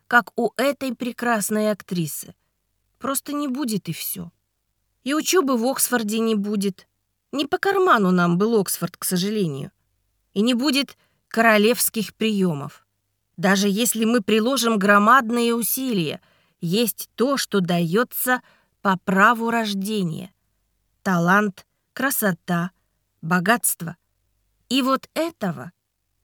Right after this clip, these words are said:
никогда не будет. Иногда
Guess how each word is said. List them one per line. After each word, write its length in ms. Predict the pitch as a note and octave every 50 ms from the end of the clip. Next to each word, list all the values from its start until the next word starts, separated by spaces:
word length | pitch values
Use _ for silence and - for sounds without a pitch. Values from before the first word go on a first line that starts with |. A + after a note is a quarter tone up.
| _ _ _ -
никогда 760 | B3 C#4+ E4+ D#4+ - C#4 B3+ A#3 G3 F3+ E3+ F#3+ G3 G#3+ A#3
не 160 | A#3+ A#3 G#3
будет. 520 | F3 E3 D#3+ D#3 D3 - F3 - _ _ _ _ _ _ _ _ _ _ _ _ _ _ _ _ _ _ _ _ _ _ _ _ _ _ _ _ _ _ _ _ _ _
Иногда 600 | - F#3+ G3 G3+ A3 G#3+ F#3 F#3+ A#3+ B3 A#3+ A#3+